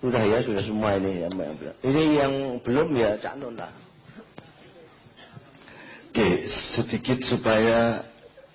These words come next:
Speaker 2: anu, supaya patrapnya lebih jelas sebelum kita teruskan. Setahu saya Kiai Kanjeng itu biasanya di lapangan, di, di ruangan-ruangan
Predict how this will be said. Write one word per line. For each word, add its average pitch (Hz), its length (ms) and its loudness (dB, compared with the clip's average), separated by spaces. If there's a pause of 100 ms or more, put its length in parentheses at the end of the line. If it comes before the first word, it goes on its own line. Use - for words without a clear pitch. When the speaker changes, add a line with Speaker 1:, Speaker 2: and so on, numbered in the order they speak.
(640)
Speaker 2:
anu, 95 240 0
supaya 95 800 0
patrapnya 98 760 -2
lebih 92 380 -4
jelas 80 320 -4 (160)
sebelum 82 240 -4
kita 82 240 -2
teruskan. 82 500 -4 (2250)
Setahu 123 560 0
saya 135 240 2
Kiai 120 240 -2
Kanjeng 107 560 0
itu 120 160 -6
biasanya 104 400 -2
di 95 100 -4
lapangan, 85 640 -4
di, 80 300 -14 (580)
di 80 160 -8 (1200)
ruangan-ruangan 82 720 -2